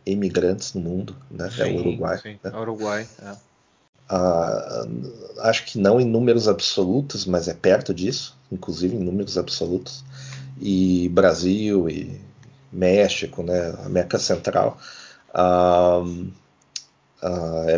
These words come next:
Speaker 1: é, é, é um tipo arrebatamento, arrebatamento de quem, de, de, da elite pensante, né? É meio assustador isso daí.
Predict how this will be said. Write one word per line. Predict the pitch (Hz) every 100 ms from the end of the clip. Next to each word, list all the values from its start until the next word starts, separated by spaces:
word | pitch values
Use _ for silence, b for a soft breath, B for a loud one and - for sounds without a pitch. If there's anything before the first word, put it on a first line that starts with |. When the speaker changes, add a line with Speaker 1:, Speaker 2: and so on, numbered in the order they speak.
| 92
Speaker 1:
é, | 101 101 113 -
é, |
é | 117
um | 139
tipo | 147 - 147
arrebatamento, | 143 147 160 160 175 147 143 143 -
arrebatamento | 101 98 107 107 110 104 104 117
de |
quem, | - 117 113 117 - 58 113 113 _ b b b b b
de, | - 101 98
de, | 98 95
da | 98 104
elite | 104 110 -
pensante, | - 120 - - - - 92
né? | 143 - -
É | - 131
meio | 175 127 165
assustador | - - - 175 147 165
isso | - -
daí. | 82